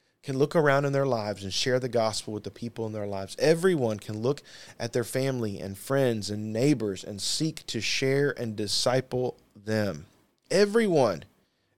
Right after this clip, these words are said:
everyone is a discipler. The expectation is that everyone becomes a discipler, not just that, uh, the pastors, you know, that's, that's sort of the myth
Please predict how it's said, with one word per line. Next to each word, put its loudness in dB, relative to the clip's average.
everyone 6
is -2
a -2
discipler. 0
The 4
expectation 0
is -4
that 0
everyone -2
becomes 2
a -2
discipler, 0
not 2
just 2
that, 6
uh, 2
the -2
pastors, 2
you 4
know, 8
that's, 6
that's 4
sort 4
of 2
the 4
myth 4